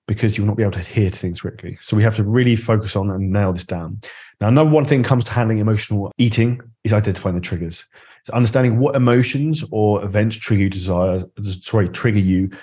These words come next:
desire to eat more, eat junk food, and we need to find ways to cope with them. So keeping a food and mood journal can be a helpful way of identifying these patterns. So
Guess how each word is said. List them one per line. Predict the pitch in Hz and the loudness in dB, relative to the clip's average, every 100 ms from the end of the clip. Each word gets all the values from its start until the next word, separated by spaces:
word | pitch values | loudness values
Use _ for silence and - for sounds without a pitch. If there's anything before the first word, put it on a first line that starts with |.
| - - | -20 -6
desire | 101 92 101 | -2 0 0
to | 101 - | 0 0
eat | 104 - | -2 0
more, | 87 92 98 127 - | -2 0 2 2 0
eat | 104 98 | -6 -6
junk | - 98 92 | -2 -2 -2
food, | - 110 120 135 - - _ | -2 2 2 0 -6 -20 _
and | - | -6
we | 104 | -2
need | 107 | -2
to | |
find | - 107 95 | 0 0 2
ways | 98 - | 0 -2
to | |
cope | 92 98 | -4 -4
with | 82 | -4
them. | 87 82 107 - | -8 -10 -12 -12
So | - 98 98 98 - - _ | 0 0 0 -6 -20 -20 _
keeping | - 143 147 | 2 4 4
a | |
food | 147 131 131 127 | 4 6 6 4
and | - 113 107 104 | 2 2 2 0
mood | 110 113 110 | 2 4 4
journal | 110 110 120 | 2 0 -2
can | 110 | -4
be | 92 | -4
a | |
helpful | 95 98 101 | -4 -4 -2
way | 98 95 | 0 0
of | 95 | 0
identifying | 95 104 - 101 | 0 -2 0 0
these | 101 | 0
patterns. | - 104 120 117 | 0 0 0 -2
So | - 92 | 0 2